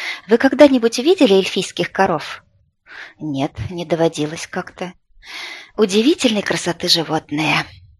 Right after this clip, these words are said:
Правда, с норовом, и к ним подойти-то не всякий может.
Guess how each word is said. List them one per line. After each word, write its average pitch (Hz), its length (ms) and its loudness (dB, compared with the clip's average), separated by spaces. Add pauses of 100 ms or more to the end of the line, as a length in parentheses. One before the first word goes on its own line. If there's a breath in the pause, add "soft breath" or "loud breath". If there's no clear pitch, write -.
Правда, 220 340 2
с - 120 -4
норовом, 190 580 -2 (180)
и 170 120 -2
к - 100 -12
ним 190 140 -6
подойти-то 175 600 2
не 247 120 -4
всякий 170 360 -4
может. 156 380 -4